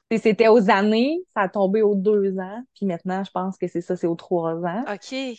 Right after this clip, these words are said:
Speaker 2: c'est vrai que c'était aux ans, deux ans. OK, ouais, j'avoue que là, euh, ça s'extensionne. <laughs> C'est
Speaker 1: Ouais.
Speaker 2: c'est juste qu'il y en a qui le sautent aux trois ans. J'ai, j'ai
Speaker 1: C'est
Speaker 2: été
Speaker 1: ça.
Speaker 2: celle qui a sauté, euh,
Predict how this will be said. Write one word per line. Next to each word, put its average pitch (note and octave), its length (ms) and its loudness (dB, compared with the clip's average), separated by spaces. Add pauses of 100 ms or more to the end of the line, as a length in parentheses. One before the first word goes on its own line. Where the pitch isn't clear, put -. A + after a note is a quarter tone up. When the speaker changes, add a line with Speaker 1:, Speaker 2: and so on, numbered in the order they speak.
(160)
Speaker 2:
c'est - 280 -16
vrai G#3 280 -6
que - 60 -12
c'était G#3 220 -6
aux G3+ 360 -10
ans, A3+ 220 -6
deux G3+ 340 -12
ans. G#3 120 -12 (140)
OK, G3+ 220 -14
ouais, G3+ 300 -10 (120)
j'avoue G3+ 340 -14
que A#3 140 -14
là, G3 200 -10 (240)
euh, F3 40 -12
ça E3+ 200 -12
s'extensionne. F#3 840 -14
<laughs> - 500 -16
C'est F#3+ 140 -2
Speaker 1:
Ouais. A#3 340 4
Speaker 2:
c'est C#4 140 -2
juste C#4 160 -4
qu'il C4 80 2
y A3+ 40 6
en A#3+ 80 0
a C4+ 80 0
qui C4+ 120 -8
le A3 40 -6
sautent C4 320 -4
aux A#3+ 60 -14 (140)
trois G#3+ 220 0 (120)
ans. A3 140 -2 (240)
J'ai, G#3 300 -8
j'ai G3 180 -8
Speaker 1:
C'est - 20 -6
Speaker 2:
été G#3+ 220 -8
Speaker 1:
ça. - 0 -
Speaker 2:
celle A#3 360 -2
qui - 320 -14
a G3+ 140 -2
sauté, A3 680 -8
euh, F#3 160 -6